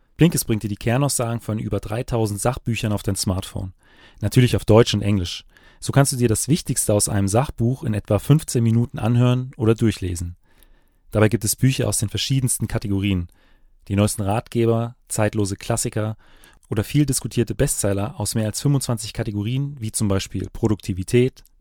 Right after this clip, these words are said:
Psychologie, Wissenschaft und persönliche Entwicklung.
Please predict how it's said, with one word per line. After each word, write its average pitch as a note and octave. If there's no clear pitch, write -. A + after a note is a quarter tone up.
Psychologie, A2+
Wissenschaft C#3+
und A#2+
persönliche A2
Entwicklung. F2